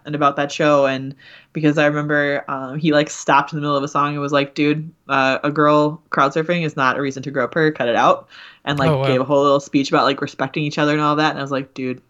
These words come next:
Speaker 1: these people have," like, that earned my love forever.
Speaker 2: Yeah.
Speaker 1: For the whole band. You know, the, the point of, like, stopping and being like, "Be nice to each other, jeez." <laughs> You know, or,
Speaker 2: Yeah,
Speaker 1: like,
Speaker 2: no
Speaker 1: be
Speaker 2: kidding.
Speaker 1: respectful of one another's bodies. Like, especially then, 'cause that was, like, God,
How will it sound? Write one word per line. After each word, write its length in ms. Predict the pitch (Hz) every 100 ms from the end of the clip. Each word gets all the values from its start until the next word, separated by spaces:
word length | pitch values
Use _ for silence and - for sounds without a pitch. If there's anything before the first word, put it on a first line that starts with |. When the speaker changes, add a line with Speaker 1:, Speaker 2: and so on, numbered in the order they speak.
| _ _ _ _ _ _ _
Speaker 1:
these 160 | 151 -
people 340 | 135 143 135
have," 200 | 143 143 139
like, 280 | 147 151 -
that 220 | 156 160
earned 220 | 165 156
my 120 | 151
love 280 | 143 135 135
forever. 600 | - 131 120 110 110 156 _ _ -
Speaker 2:
Yeah. 440 | 120 117 113 120
Speaker 1:
For 80 | 143
the 80 | 131
whole 120 | 123
band. 340 | 113 110 - - _
You 140 | 160 151
know, 140 | 139
the, 260 | 139 175 147
the 100 | 147
point 220 | - 135
of, 60 | 131
like, 100 | 131
stopping 300 | 131 127 139
and 80 | 139
being 80 | 135
like, 300 | 135 135 - 143 -
"Be 180 | 170
nice 260 | 160 180 208
to 80 | 139
each 140 | 120
other, 180 | 117 117
jeez." 540 | 120 180 147 110 151 - - 262 208 208
<laughs> 0 |
You 160 | 214
know, 160 | 165 151
or, 80 | 180
Speaker 2:
Yeah, 60 |
Speaker 1:
like, 120 | 143 131
Speaker 2:
no 40 |
Speaker 1:
be 80 | 156
Speaker 2:
kidding. 120 | 170
Speaker 1:
respectful 480 | 165 117 151 - 160
of 80 | 147
one 120 | 143
another's 280 | 143 147 151
bodies. 480 | - 120 143 208 196
Like, 240 | 147 151 - -
especially 440 | - 226 311 180 -
then, 540 | 165 139 147 151 208 254
'cause 160 | 190
that 100 | 156
was, 140 | - 185
like, 360 | 127 117 - _ _ _ _ _ _ _ _ _ _ -
God, 540 | - 151 135 123